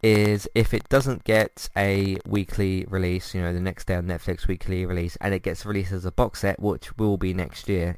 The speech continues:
if that's the case, 'cause it will run right through, 'cause it's thirteen episodes. It'll be, uh, early January some point, I think.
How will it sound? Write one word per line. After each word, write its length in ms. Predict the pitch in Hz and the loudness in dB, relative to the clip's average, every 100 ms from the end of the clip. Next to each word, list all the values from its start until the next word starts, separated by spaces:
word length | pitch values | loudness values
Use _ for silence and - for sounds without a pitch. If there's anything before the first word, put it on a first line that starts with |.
| - | -2
if 160 | 82 | -2
that's 180 | 78 76 | -2 -6
the 80 | - | -6
case, 460 | - 85 85 - | -2 -2 -2 -10
'cause 160 | - 90 | -6 -2
it 100 | 92 | -2
will 100 | 92 | -2
run 240 | 92 90 | -2 -2
right 240 | 90 87 80 | 0 -2 -2
through, 220 | - 95 | -2 -2
'cause 160 | - 92 | -2 -2
it's 400 | 92 - - - - - _ _ - - | -2 -4 -16 -16 -16 -20 _ _ -20 -20
thirteen 680 | - - - 120 - 120 107 | -16 -8 0 0 0 -2 0
episodes. 520 | 101 - - 95 92 | 2 2 4 2 2
It'll 180 | - 110 | 2 4
be, 180 | 131 135 | 6 4
uh, 80 | 131 | 4
early 280 | 117 120 110 | 4 4 4
January 400 | 101 95 98 90 | 2 2 0 -2
some 180 | - 85 | 2 4
point, 200 | 92 85 | 4 2
I 80 | |
think. 300 | 85 90 92 | 0 0 -2